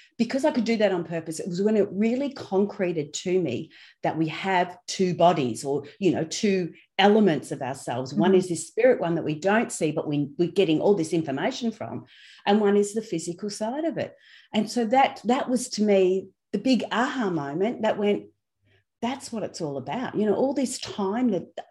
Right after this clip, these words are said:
Speaker 1: these things are happening and everything else, that was the aha moment. It was like, "Okay, I can talk about the attack now, um, and I can talk about it in a positive manner."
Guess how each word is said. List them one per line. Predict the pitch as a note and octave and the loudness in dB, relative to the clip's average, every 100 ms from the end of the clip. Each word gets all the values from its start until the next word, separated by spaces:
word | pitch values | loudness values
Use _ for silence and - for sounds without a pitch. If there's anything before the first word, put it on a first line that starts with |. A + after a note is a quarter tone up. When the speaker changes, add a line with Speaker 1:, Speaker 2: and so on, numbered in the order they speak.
| D#3 G3+ | -4 2
Speaker 1:
these | G3+ G3 | 2 2
things | - G#3 G3+ | 0 0 0
are | |
happening | D#3+ - G#3 G3 F3+ | -4 -6 -6 -2 -2
and | D3+ | -2
everything | D3 D3+ D3+ | -4 -2 0
else, | A#3 B3+ E3+ - - - - - _ | 0 -2 -6 -12 -18 -20 -20 -20 _
that | A3+ A#3+ - | 0 0 -4
was | G#3+ - | -6 -2
the | F#3 D#3 | -2 -2
aha | D3+ D3 C#3+ | -4 -6 -8
moment. | C#3 C#3 B3+ G3 C#3+ | -6 -4 -4 -4 -4
It | |
was | - E3 E3 | -6 -6 -6
like, | D#3 D3 | -6 -6
"Okay, | F3 B3 A#3+ D#3 C#3+ D3+ | -6 -8 -8 -12 -12 -8
I | G#3 | -6
can | G#3 G#3+ G#3 | -2 -2 -2
talk | A3 B3 B3+ | -2 -2 0
about | A#3 F3+ D#3 - _ | -2 -2 -2 -8 _
the | F#3+ E3+ | -4 -4
attack | D#3+ F#3 C4 - - | -4 -8 -8 -10 -8
now, | B2+ B2+ G#3+ C#4 - - - - _ F3+ | -6 -4 -6 -8 -12 -20 -20 -20 _ -4
um, | F3+ E3+ F3+ - | -2 -2 -4 0
and | G3+ | 2
I | G3+ | 2
can | G3+ G3 | -2 -4
talk | A3+ A#3+ | -4 -2
about | A3+ F#3 F#3+ | -4 -4 -4
it | F3 | -2
in | D#3+ | -2
a | D#3+ | -4
positive | - D#3 D3+ C#3+ | -6 -8 -6 -6
manner." | D3+ D3+ C3 A#2+ | -4 -4 -6 -10